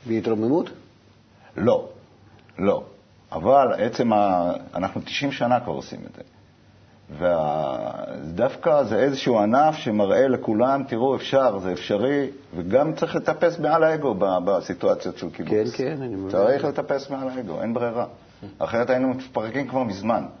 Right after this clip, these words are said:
Speaker 2: נכון שהכסף הזה. גם. אבל תשעים שנה?
Speaker 1: אני חושב שמי שהחזיק עד היום, אולי עבר איזושהי נקודת המשבר, ויותר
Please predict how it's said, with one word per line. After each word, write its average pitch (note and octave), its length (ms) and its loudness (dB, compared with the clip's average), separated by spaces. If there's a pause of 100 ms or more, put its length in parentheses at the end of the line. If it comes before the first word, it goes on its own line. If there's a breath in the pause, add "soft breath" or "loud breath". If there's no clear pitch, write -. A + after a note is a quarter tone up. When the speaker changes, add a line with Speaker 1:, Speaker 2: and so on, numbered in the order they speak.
(800)
Speaker 2:
נכון F3 280 -2
שהכסף - 520 -8
הזה. - 140 -12 (1800)
גם. B1+ 100 -6 (1160 loud breath)
אבל C#2 160 -10 (120)
תשעים A2 220 -6
שנה? G2+ 340 2
Speaker 1:
אני E3 140 6
חושב D#3+ 240 2
שמי D#3+ 280 4
שהחזיק C3 460 2
עד A#2+ 120 4
היום, C3 520 2
אולי A#2+ 640 0 (920)
עבר A#2 360 2
איזושהי A2 340 0
נקודת A2+ 440 0
המשבר, G#2+ 600 2 (840 loud breath)
ויותר G#2+ 1400 2